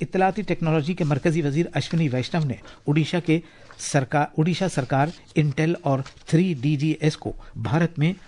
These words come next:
سبسٹریٹ مینوفیکچرنگ ٹیکنالوجی لانے کے لیے ایک قرارداد پر دستخط کرنے پر مبارکباد دی ہے۔ ایک سوشل میڈیا پوسٹ میں جناب ویشنو نے کہا کہ اس سے بھارت میں سیمی کنڈکٹر ایکو نظام مزید آگے بڑھے گا۔ دو ہزار چھبیس کی ایشین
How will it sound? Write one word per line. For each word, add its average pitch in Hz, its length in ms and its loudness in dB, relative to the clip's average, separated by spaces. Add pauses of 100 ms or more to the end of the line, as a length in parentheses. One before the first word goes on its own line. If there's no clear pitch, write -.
سبسٹریٹ 175 720 -2 (260)
مینوفیکچرنگ 151 640 0
ٹیکنالوجی 143 560 0
لانے 127 280 2
کے 139 120 -2
لیے 127 240 2
ایک - 180 -2
قرارداد 135 480 0
پر 165 80 -4
دستخط 135 440 -4
کرنے 131 220 2
پر - 360 -6
مبارکباد 135 520 2
دی 104 120 -4
ہے۔ - 60 -6 (360)
ایک 143 140 -2
سوشل 135 340 0
میڈیا 131 280 0
پوسٹ 131 300 -4
میں 143 80 0
جناب 127 260 -2
ویشنو 120 280 -4
نے 131 100 -2
کہا 139 220 0 (260)
کہ 151 160 -2
اس 139 100 -2
سے 147 220 0 (200)
بھارت 139 360 0
میں 143 80 0
سیمی 147 280 0
کنڈکٹر 135 480 -2 (100)
ایکو 139 220 -2
نظام 127 320 2 (200)
مزید 127 340 2 (100)
آگے 120 240 0
بڑھے 120 220 -2
گا۔ 107 60 -8 (580)
دو 180 180 0
ہزار 233 140 2
چھبیس 196 460 -2
کی 208 260 -2
ایشین 196 500 2